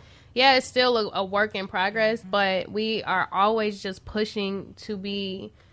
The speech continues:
more positive and more understanding and, and just realizing what the things mean that are happening to us. You know what I'm saying?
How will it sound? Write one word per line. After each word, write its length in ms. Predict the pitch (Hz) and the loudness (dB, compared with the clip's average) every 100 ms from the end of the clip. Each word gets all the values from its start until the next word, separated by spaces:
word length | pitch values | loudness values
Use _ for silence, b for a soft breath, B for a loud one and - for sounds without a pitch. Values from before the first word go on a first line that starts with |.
| b b - | b b -6
more 220 | 240 320 | 4 4
positive 540 | 320 311 311 277 285 254 | 6 6 6 6 4 4
and 160 | 226 | 0
more 180 | 226 247 | 2 4
understanding 760 | 220 240 214 214 226 240 220 202 | 4 2 0 0 2 4 2 0
and, 180 | 196 - | -4 -4
and 180 | 214 208 | -4 0
just 180 | 233 | -2
realizing 880 | 180 180 214 220 196 190 190 185 170 185 | -4 -2 0 4 4 4 0 -8 -8 -2
what 240 | 202 208 | 0 0
the 100 | 196 | -4
things 420 | 190 196 196 185 - - | -2 0 0 -4 -14 -14
mean 360 | - 208 214 190 | -2 4 4 4
that 140 | 185 | 0
are 80 | 190 | 0
happening 460 | 180 185 175 180 190 | 0 -2 -4 -10 -10
to 120 | 185 | -10
us. 220 | 160 185 | -10 -10
You 80 | 208 | -8
know 80 | 196 | -6
what 100 | 190 | -6
I'm 100 | 190 | -6
saying? 400 | - 190 180 214 | -6 -4 -4 -6